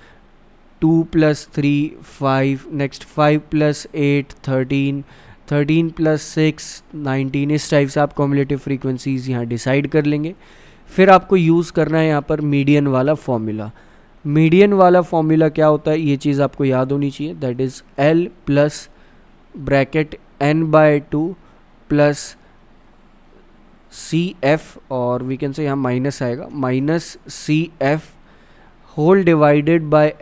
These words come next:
F and multiplied by H। नेक्स्ट इस फॉर्मूले में, इस फॉर्मूले में जो ये वैल्यूज़ हैं, इन्हें यहाँ पर ढूंढना है कि क्या वैल्यूज़ होंगी, like। तो मीडियन क्लास के लिए हमें करना क्या है, simply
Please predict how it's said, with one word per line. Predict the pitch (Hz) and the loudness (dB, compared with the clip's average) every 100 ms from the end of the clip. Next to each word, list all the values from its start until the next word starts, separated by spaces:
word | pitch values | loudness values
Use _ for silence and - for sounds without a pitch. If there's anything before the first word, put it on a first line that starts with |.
| 147 | -4
F | 151 - - - - _ - 165 | -4 -10 -20 -20 -20 _ -12 -6
and | 135 135 143 - 139 | -4 -4 -6 -6 -2
multiplied | 139 135 151 147 127 120 123 | 0 0 -2 0 -2 -2 -2
by | 170 - 123 | -2 -2 -6
H। | 113 - - - _ - - _ - | -8 -10 -18 -20 _ -20 -20 _ -4
नेक्स्ट | 151 190 190 - | 0 0 -2 0
इस | 196 190 175 170 156 - | 2 2 0 -4 -4 -6
फॉर्मूले | 160 151 156 160 | -2 0 2 0
में, | 160 165 160 - _ - _ _ _ _ _ _ | 0 0 -4 -8 _ -20 _ _ _ _ _ _
इस | 143 | -10
फॉर्मूले | - 147 143 147 156 | -4 -2 0 0 0
में | 156 | 0
जो | 151 | 2
ये | 156 | 2
वैल्यूज़ | 147 139 135 151 147 | 2 2 2 0 0
हैं, | 147 | -2
इन्हें | 143 143 | 0 -2
यहाँ | 139 | -2
पर | 143 | -2
ढूंढना | 139 123 127 135 | -4 -4 -4 -4
है | 135 127 | -4 -6
कि | - 135 | -14 -6
क्या | 139 127 - - | -4 -4 -6 -12
वैल्यूज़ | 127 123 127 131 | -6 -4 -2 -4
होंगी, | 131 123 | -6 -8
like। | 143 131 120 _ _ _ _ _ _ _ _ | -8 -8 -10 _ _ _ _ _ _ _ _
तो | 175 | -4
मीडियन | 170 165 160 202 | -2 0 0 0
क्लास | 208 185 170 | 0 -2 -2
के | - | -4
लिए | 180 | -4
हमें | 175 180 | -4 -6
करना | 170 143 147 | -4 -4 -4
क्या | 147 147 | -6 -10
है, | |
simply | 208 - 147 143 147 143 | -10 -8 -6 -4 -4 -4